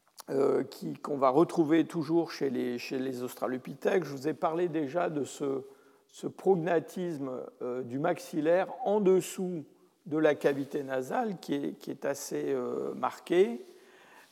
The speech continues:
Euh, le système masticateur qui est très puissant et, euh, une, une face qui, en général, est une face qui est très élargie, euh, dans sa partie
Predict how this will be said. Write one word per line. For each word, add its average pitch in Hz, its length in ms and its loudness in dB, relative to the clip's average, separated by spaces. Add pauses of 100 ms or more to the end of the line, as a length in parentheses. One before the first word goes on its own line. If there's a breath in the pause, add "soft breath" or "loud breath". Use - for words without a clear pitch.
Euh, 147 880 2
le 175 240 12
système 185 400 0
masticateur 156 1040 -2
qui - 180 -8
est 123 80 -6
très 127 220 -6
puissant 208 560 -2 (280 loud breath)
et, 185 440 10
euh, 131 220 2 (100)
une, 160 300 -6
une 147 180 -4
face 226 580 2 (260 loud breath)
qui, 208 400 -2
en 160 140 -2
général, 156 500 2
est 262 200 -6
une 160 100 -4
face 175 440 2
qui - 180 -4
est 147 240 -4
très 180 400 6
élargie, 175 640 4 (420 loud breath)
euh, 143 520 2
dans 160 240 2
sa 135 260 -2
partie - 580 -8